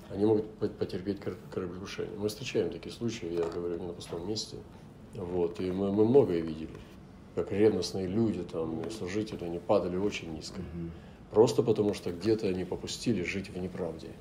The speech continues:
Speaker 2: Да.
Speaker 1: Они согласились с этой неправдой. Понимаете? Маленькая неправда зашла в их сердце, и они с ней согласились. Она же разрушает.
Speaker 2: Мгм.
Speaker 1: Это же, она же растёт.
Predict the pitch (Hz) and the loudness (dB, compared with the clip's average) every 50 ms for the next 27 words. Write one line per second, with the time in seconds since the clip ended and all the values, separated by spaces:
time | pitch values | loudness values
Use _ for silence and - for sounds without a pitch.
0 | - - - - 73 73 - - - - - - - - - - - - - - | -12 -12 -12 -12 -12 -14 -14 -16 -18 -18 -20 -20 -20 -20 -20 -18 -18 -18 -18 -16
1 | - - - - - 107 104 107 - 110 104 113 113 110 - - 143 113 101 92 | -16 -16 -16 -10 -4 -2 0 2 2 2 4 4 4 4 4 4 4 4 4 2
2 | - - 92 82 92 90 90 82 87 87 85 - - - - - - - - - | -2 -4 -4 -4 -4 -4 -4 -4 -2 -2 -2 0 -2 -2 -4 -6 -12 -16 -18 -18
3 | - - - - - - - - - 90 95 110 123 110 - - - - - - | -18 -18 -18 -18 -18 -18 -14 -8 -6 2 4 6 6 6 4 2 -6 -10 -12 -14
4 | - - - - 98 110 120 135 139 135 123 123 127 120 123 120 113 107 98 95 | -16 -18 -14 -4 4 6 8 8 8 8 8 8 8 8 8 6 4 2 2 2
5 | 87 - - 87 - - - - - 98 87 - - 95 85 85 85 - - 117 | 2 0 -4 -8 -12 -12 -14 -8 -6 -6 -4 0 0 0 0 0 0 0 4 6
6 | 135 131 - - - - - 92 95 95 98 104 120 135 143 123 - - 101 104 | 4 4 4 -2 -6 -4 -2 -2 0 0 2 6 8 8 8 6 6 2 2 2
7 | - - 98 87 90 87 - - - - - - - - - - - - - - | 2 0 -4 -4 -4 -6 -8 -8 -10 -10 -10 -12 -12 -14 -14 -16 -20 -20 -20 -20
8 | - - - - 190 208 101 - - 104 95 104 104 113 117 - - 139 107 - | -20 -18 -10 -6 -2 0 2 2 2 4 2 4 2 2 0 0 0 0 0 0
9 | - - - - - - - - 80 82 80 - - - 90 - 90 85 90 95 | -2 -6 -12 -14 -14 -14 -12 -10 -10 -10 -12 -10 -8 -8 -4 -4 -4 0 0 2
10 | 92 98 95 90 101 98 107 113 110 - - - 92 - | 2 4 2 2 4 4 4 4 2 0 -2 -2 -2 -2